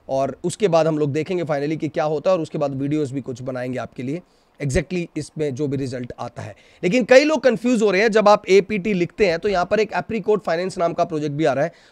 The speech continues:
दोस्तों, ये वो प्रोजेक्ट नहीं है जो Binance पे कल लिस्ट होने वाला है, लेयर वन ब्लॉकचेन है, वो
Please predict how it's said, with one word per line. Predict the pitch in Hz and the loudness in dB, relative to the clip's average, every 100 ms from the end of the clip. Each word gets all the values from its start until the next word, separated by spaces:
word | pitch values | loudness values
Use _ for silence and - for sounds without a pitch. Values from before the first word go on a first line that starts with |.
| - | 0
दोस्तों, | 202 277 | 2 2
ये | 277 | 2
वो | 254 233 | 6 6
प्रोजेक्ट | 240 226 214 | 6 6 4
नहीं | 196 175 | 2 -2
है | 185 _ _ _ - | -2 _ _ _ 0
जो | 143 | 2
Binance | 175 180 202 247 | 6 6 8 4
पे | - 233 | 2 0
कल | 226 202 | 2 2
लिस्ट | 214 - | 0 2
होने | 220 220 | 2 4
वाला | 185 185 | 4 4
है, | 214 | 4
लेयर | 185 190 | 4 2
वन | 180 180 | 2 2
ब्लॉकचेन | 165 156 190 | 0 0 -4
है, | 190 | -2
वो | 220 - | -2 -2